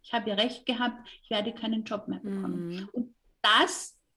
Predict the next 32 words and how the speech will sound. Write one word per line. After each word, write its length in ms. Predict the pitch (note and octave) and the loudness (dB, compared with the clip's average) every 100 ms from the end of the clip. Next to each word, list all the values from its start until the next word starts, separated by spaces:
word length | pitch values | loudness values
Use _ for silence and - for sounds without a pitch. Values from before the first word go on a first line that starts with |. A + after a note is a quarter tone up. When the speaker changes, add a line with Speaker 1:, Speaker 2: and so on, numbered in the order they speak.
| - | 4
Speaker 1:
ist 340 | C4+ - - | 6 6 0
dann 380 | G#3+ A3+ D4+ D4 | 4 8 8 8
Mentaltraining 760 | B3 A#3 A3 A3 A3+ C4 B3 A#3+ | 0 2 0 0 -2 -2 0 0
im 140 | A3 | 0
Alltag, 460 | - G3+ A3 C4 B3+ | 2 0 0 -2 -2
sich 300 | A3+ G3 - | -8 -8 -8
aus 240 | F#3 - | -8 -6
dieser 420 | B3 D4 D#4 D4+ | 0 2 2 0
Angst 360 | G#3+ B3+ C4 - | 2 2 0 -6
mit 180 | G3 G3 | -6 -6
Mentaltechniken 880 | F#3 - A3+ - A3+ - A3+ - | -6 -4 -4 -4 -10 -8 -10 -8
rauszuholen 840 | G#3 A#3+ D4+ - G3 G3 A#3+ C4 - _ - _ _ _ - | 0 2 2 -4 -6 2 2 2 -8 _ -20 _ _ _ 2
und 180 | B3 | 4
sich 180 | C4 A#3 | 4 0
auf 120 | A#3 | 0
die 100 | - | -2
positiven 560 | - A#3 B3 - A3+ A#3 | 0 0 0 -2 -2 -2
Ressourcen 480 | A3+ A3 C4 C4 G3+ | -4 -2 -4 -4 -6
zu 100 | G3 | -6
fokussieren. 680 | - G3 - G3 - F#3+ - - - | -10 -12 -10 -10 -10 -10 -12 -20 -6
Und 180 | A3 F#3 | -2 0
Speaker 2:
Das 140 | F#3 | 0
Speaker 1:
darum 160 | A3+ A#3+ | 0 0
geht's. 360 | A3 - - _ _ | -2 -4 -14 _ _
Speaker 2:
das 160 | A#3 | -4
heißt, 260 | A#3+ A3+ - - - - - | -4 -4 -8 -16 -20 -20 -6
drei 220 | G#3 G#3+ | -2 0
Schritte, 380 | - B3 - B3 | 0 -4 0 0
um 100 | A3+ | 0
Angst 360 | D#3+ G3 - | -2 -2 -6
zu 80 | - | -4
überwinden. 840 | A3 F#3 G3 F#3+ F3+ F3+ E3 D#3 | -4 -2 -2 -4 -6 -8 -8 -10